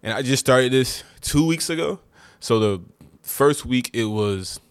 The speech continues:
Young Thug. He had dropped si-, sli-, Slime. <laughs> Sli-, sign language. I wanna say sign language, but Slime Language two, uh, which was a very good album. I still gotta go back and listen to it again. But he was the artist of the week. Um, last week,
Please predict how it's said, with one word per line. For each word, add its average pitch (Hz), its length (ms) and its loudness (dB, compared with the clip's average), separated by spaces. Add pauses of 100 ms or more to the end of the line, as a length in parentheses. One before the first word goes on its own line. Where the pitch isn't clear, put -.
(580)
Young 117 360 0
Thug. 104 300 0 (120)
He 113 200 -4
had 107 120 -2
dropped 101 300 -2
si-, - 120 -6
sli-, 107 640 -4 (260)
Slime. 98 540 -6
<laughs> - 140 -14
Sli-, - 360 -14
sign 92 280 -12
language. 92 320 -18 (420)
I - 40 -2
wanna 123 120 4
say 110 160 -2
sign 117 400 0
language, 107 340 -8
but - 200 -12
Slime 117 600 -2
Language 107 460 -4
two, 117 320 0 (540)
uh, 95 320 0
which 101 240 -8
was 101 100 -6
a 101 80 -2
very 113 360 0
good 107 140 -2
album. 98 360 -2
I - 80 -4
still 113 220 -2
gotta 104 120 0
go 104 100 -2
back 95 160 -6
and 104 60 -6
listen 98 200 -10
to 104 120 -4
it 92 80 -4
again. 113 380 -2 (400)
But 98 140 -4
he 113 140 -2
was 110 120 -4
the 98 80 -6
artist 107 240 -4
of 101 80 -10
the 101 80 -8
week. 117 260 2 (180)
Um, 101 540 -2 (720)
last 113 400 2
week, 117 360 -2